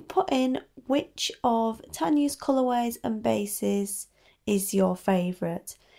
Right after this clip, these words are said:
Same drill as it alwa-, always is with, um, giveaways, in the, it's nice to do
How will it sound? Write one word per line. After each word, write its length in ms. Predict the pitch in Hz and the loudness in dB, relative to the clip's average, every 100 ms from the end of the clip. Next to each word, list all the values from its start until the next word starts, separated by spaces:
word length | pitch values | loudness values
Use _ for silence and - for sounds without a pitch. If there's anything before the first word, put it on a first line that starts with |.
| _ | _
Same 280 | - 370 339 | 0 2 4
drill 180 | 311 269 | 4 2
as 100 | 240 | 0
it 60 | |
alwa-, 400 | - 233 247 - - | 2 4 2 -2 0
always 320 | 233 233 233 | 2 2 2
is 160 | 233 - | 0 2
with, 300 | 226 226 - | 0 0 -2
um, 440 | 226 214 208 208 202 _ _ | -2 0 0 -2 -6 _ _
giveaways, 840 | 233 233 214 208 202 214 262 - - _ _ _ _ - | 2 2 2 2 2 0 -4 -8 -14 _ _ _ _ -2
in 200 | 220 214 | 0 2
the, 300 | 208 208 220 _ _ - | 0 0 -4 _ _ -4
it's 140 | 262 | 0
nice 260 | 294 294 - | 2 2 2
to 280 | 277 | 0
do 20 | 269 | 2